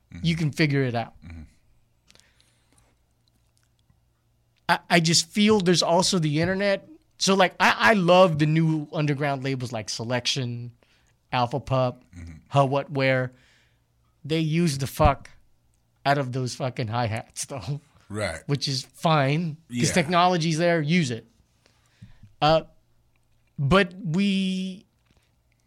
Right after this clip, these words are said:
Speaker 2: I think it's the lyrics that's stopping us. Because the fidelity's dope, the instrumentals are dope,
Speaker 1: Mm-hmm.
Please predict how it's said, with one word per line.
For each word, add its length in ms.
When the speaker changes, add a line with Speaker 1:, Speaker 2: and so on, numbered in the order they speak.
Speaker 2:
I 80
think 260
it's 180
the 120
lyrics 760
that's 240
stopping 500
us. 280
Because 520
the 140
fidelity's 800
dope, 480
the 140
instrumentals 680
are 100
dope, 440
Speaker 1:
Mm-hmm. 280